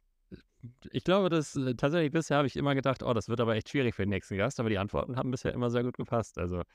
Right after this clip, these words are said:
äh, nee, sehr überraschend. Jeder interpretiert's dann halt so ein bisschen selber auf, auf seinen eigenen Use Case.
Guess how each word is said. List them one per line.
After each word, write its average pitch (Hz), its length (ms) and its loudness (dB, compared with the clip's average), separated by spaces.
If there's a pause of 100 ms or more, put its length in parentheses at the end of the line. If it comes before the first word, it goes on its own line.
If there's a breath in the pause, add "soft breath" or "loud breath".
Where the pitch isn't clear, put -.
(440 loud breath)
äh, 117 340 -6 (800)
nee, 80 240 -4
sehr 127 180 2
überraschend. 127 380 2
Jeder 131 200 4
interpretiert's 127 580 -4
dann 117 120 2
halt 117 120 0
so 127 60 0
ein 117 40 0
bisschen 113 400 0
selber 113 380 2
auf, 104 460 -4
auf - 140 -2
seinen 110 240 -2
eigenen 98 280 -2
Use 123 180 -4
Case. - 320 -4